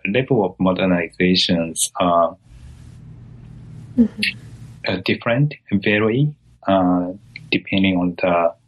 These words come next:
Speaker 1: regions or areas or, uh, nation. So such kind of,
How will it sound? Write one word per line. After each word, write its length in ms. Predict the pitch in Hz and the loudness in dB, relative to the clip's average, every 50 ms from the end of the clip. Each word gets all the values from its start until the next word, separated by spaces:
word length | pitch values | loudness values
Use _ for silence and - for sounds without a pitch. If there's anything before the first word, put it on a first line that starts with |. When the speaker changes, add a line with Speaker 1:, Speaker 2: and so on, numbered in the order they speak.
| _ _ _ | _ _ _
Speaker 1:
regions 840 | 98 98 101 98 95 92 - 98 92 90 87 90 85 87 90 - - | 0 2 4 2 2 2 2 0 0 0 0 -2 -6 -8 -8 -4 0
or 220 | 95 87 80 78 - - | 0 0 0 -2 -2 0
areas 640 | 104 101 95 95 92 92 90 87 85 87 85 - - - | 2 2 2 2 2 2 2 0 0 -4 -6 -8 -2 0
or, 300 | 90 85 85 87 82 - _ _ - - - - - - _ _ | 2 2 2 2 0 -2 _ _ -20 -20 -20 -20 -20 -20 _ _
uh, 280 | - 85 85 85 82 82 | -2 0 0 0 0 -2
nation. 760 | 87 87 101 107 107 101 - - - 82 92 127 170 - - - _ - - - - - - - - - | -2 0 0 2 2 0 0 -2 -2 0 0 0 0 0 -2 -10 _ -12 -8 -8 -8 -8 -12 -18 -20 -14
So 260 | - - - 117 101 98 - | -10 -4 -2 0 0 0 0
such 240 | - 131 113 - - | -2 -2 -2 -2 -2
kind 380 | - 113 113 110 110 110 107 107 | 0 0 2 2 2 2 2 0
of, 360 | 110 101 98 98 98 95 - | 0 2 2 2 0 0 -4